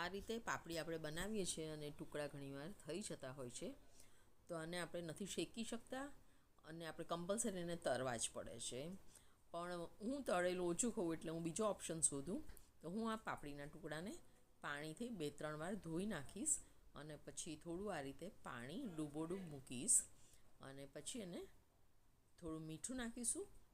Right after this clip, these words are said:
અને આપણે કુકરમાં એને બેથી ત્રણ સીટી વગાડી દઈશું, જેથી આપણો પાપડીનો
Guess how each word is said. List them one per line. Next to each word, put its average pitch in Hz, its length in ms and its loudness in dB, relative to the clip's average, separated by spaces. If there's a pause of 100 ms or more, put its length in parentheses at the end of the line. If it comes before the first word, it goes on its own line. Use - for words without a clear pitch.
(220)
અને 147 240 -8
આપણે 131 220 -8 (120)
કુકરમાં 196 560 -6
એને 151 120 -6 (480)
બેથી 160 380 -4
ત્રણ 170 300 0
સીટી 151 340 0
વગાડી 147 400 -6
દઈશું, 139 340 -2 (840)
જેથી 156 920 -2 (760)
આપણો 165 220 -4 (120)
પાપડીનો 208 460 2